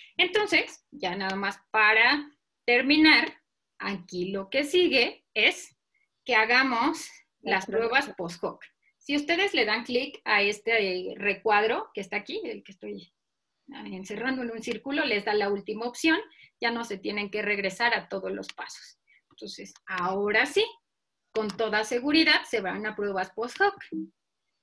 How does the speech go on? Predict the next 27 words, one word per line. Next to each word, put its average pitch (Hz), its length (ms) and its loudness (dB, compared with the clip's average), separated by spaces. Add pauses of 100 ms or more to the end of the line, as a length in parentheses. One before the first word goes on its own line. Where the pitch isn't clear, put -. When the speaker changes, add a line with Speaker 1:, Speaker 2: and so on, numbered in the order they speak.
(680)
Speaker 1:
No 285 220 6
se 294 140 4
aprendieron 262 880 4 (200)
cuáles 233 320 2
son 240 160 -2
las 202 140 -4
distintas 208 520 -6
pruebas. 320 540 0 (760)
A 226 100 -4
mí 247 300 -2
la 208 180 -2
que 190 80 -10
más 190 220 -6
me 190 120 -4
gusta 190 280 -10
Speaker 2:
Bonferroni. 226 400 -8
Speaker 1:
utilizar, 294 500 2 (120)
pues, 196 160 -8
es 190 140 -4
Bonferroni. 190 720 -2 (540)
Pero 262 240 2
pueden 277 280 4
utilizar 208 580 -2
cualquiera 196 500 0
de 196 120 4
las 196 220 0
otras. 240 420 -4